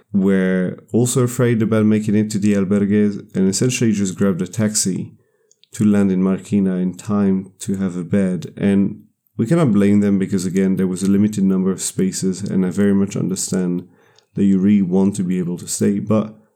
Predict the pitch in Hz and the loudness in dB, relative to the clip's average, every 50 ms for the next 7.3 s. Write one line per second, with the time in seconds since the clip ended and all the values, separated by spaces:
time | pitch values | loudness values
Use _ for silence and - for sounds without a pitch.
0 | _ _ - - 113 110 139 143 139 127 117 - 135 123 117 107 - - 117 110 | _ _ -4 -2 0 2 2 2 2 2 0 0 0 -2 0 0 0 0 2 2
1 | 110 104 107 104 104 104 - - 110 104 104 104 104 - - - 104 - 117 113 | 2 2 0 -2 -2 -4 -2 0 2 2 2 2 0 -2 -6 -6 -2 0 0 0
2 | 110 - 110 104 87 101 98 101 101 101 98 - - - 98 107 113 117 113 113 | 0 0 0 0 2 2 2 2 2 2 0 -2 -4 -2 0 2 2 2 0 0
3 | 113 110 101 95 92 98 95 95 95 95 95 95 98 92 - 98 92 85 90 98 | 0 0 0 2 2 2 2 2 2 0 0 0 0 -2 -2 -6 -8 -4 -2 -2
4 | 95 95 92 92 92 - _ _ _ _ _ _ _ _ - - 104 104 98 98 | 0 0 -2 -4 -6 -10 _ _ _ _ _ _ _ _ -2 0 2 2 2 2
5 | 101 98 98 - 104 104 107 - 107 104 101 101 98 95 90 - - - 104 98 | -2 -2 -4 -4 -6 -6 -4 -2 0 2 2 2 2 0 0 -2 -2 0 0 0
6 | 92 87 95 95 95 92 98 98 98 95 98 95 95 90 90 95 92 92 92 92 | 0 0 0 0 2 2 2 2 2 2 2 2 2 2 0 0 0 0 0 -2
7 | 87 - - - - | -4 -6 -8 -10 -10